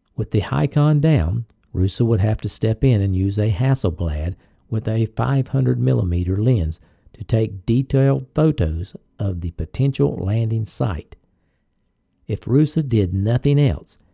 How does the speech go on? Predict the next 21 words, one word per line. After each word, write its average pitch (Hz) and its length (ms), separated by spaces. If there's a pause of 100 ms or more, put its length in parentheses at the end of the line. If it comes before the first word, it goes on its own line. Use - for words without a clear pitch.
(180)
he 104 180
had 135 380
to 131 80
return 123 460
to 117 180
Earth 98 340
with 98 240
pictures 98 460
of 92 240
the 92 100
Descartes. 95 640 (440)
That 107 200
would 107 240
be 104 160
good 120 240
enough 78 360 (260)
to 107 120
plan 113 540
a 85 80
lunar 92 340
landing. 101 520